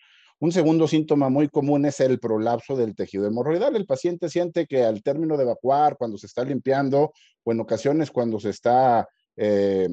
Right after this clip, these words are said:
aseando en, en la regadera, en su baño, tiene algún prolapso o alguna tumoración o alguna bolita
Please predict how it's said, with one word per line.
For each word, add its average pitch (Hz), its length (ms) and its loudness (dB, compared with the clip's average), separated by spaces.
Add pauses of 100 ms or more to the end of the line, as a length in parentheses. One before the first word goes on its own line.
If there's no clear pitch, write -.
(140)
aseando 120 680 2
en, 95 240 -4
en 98 160 -6
la 98 100 0
regadera, 101 460 2
en 110 100 -2
su 101 140 -8
baño, 127 380 -2 (280)
tiene 156 240 -2
algún 147 280 -2
prolapso 143 600 0
o 131 100 -2
alguna 120 320 -4
tumoración 117 640 -2
o 131 60 0
alguna 123 320 -2
bolita 139 560 -2